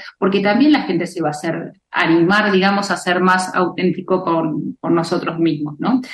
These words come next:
Porque esto es una construcción y siempre es energía que va y viene. Entonces, desde ese lugar también es, es súper importante porque construimos vínculos más sanos, más auténticos. Entonces, con la lealtad uno mismo también construye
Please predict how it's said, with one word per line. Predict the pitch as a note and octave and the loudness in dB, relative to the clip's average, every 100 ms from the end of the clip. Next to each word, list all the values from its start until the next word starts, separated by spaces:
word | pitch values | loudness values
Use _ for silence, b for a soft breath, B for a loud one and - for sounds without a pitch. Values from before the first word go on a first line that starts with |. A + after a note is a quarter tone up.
| B - | B -6
Porque | G#3+ C#4 | 0 2
esto | C#4+ | 2
es | - | 2
una | G#3+ F#3+ | 0 0
construcción | F3 - F#3 - A3+ F3+ F#3+ | -2 -2 -4 0 2 4 2
y | |
siempre | F#3+ A3+ A#3 A3+ | 2 2 2 2
es | - | 0
energía | F3 E3 - F#3+ F3 | -2 -2 2 2 2
que | E3+ | 0
va | F3 | 2
y | F#3+ | 2
viene. | - E3+ D#3 - | 2 0 -2 -8
Entonces, | G#3+ - - F#3+ G#3+ | -10 -10 -4 0 2
desde | G#3 A3+ | 2 2
ese | B3+ C4+ | 2 2
lugar | - B3+ A#3 G#3 | 2 2 2 2
también | G3+ G3+ G#3 A3 A3+ - B B B | 2 2 4 2 2 -2 B B B
es, | F#3 F#3+ - | 2 2 2
es | - F#3+ - | 0 0 2
súper | B3+ A#3+ A#3 | 0 2 2
importante | G3 G#3+ G#3+ G#3+ A3 | 2 0 0 0 0
porque | G3 F#3 E3 | -2 -2 -4
construimos | E3 F#3+ F3 G#3 G#3 G3+ | -6 -2 2 2 2 2
vínculos | G3+ G3+ F#3 F3+ | 2 4 2 2
más | E3 - | -2 -2
sanos, | D#3+ D#3 D3 - - | -2 0 -2 -4 0
más | F#3+ F#3+ | 0 2
auténticos. | F#3 E3+ E3 D#3+ D3 D3 - - - | 0 0 -2 -2 -4 -10 -14 -14 -4
Entonces, | E3+ E3 E3+ E3 | -2 0 -2 -2
con | F3 E3 | 0 2
la | E3+ | 2
lealtad | F3 F3 G#3 G#3 | 2 0 0 2
uno | G3 | 4
mismo | G3 G3+ F#3+ | 4 4 2
también | F3 F#3 G#3 | 0 0 0
construye | F3+ F3 - E3+ - E3+ E3+ | -2 -4 -2 -2 0 -2 -2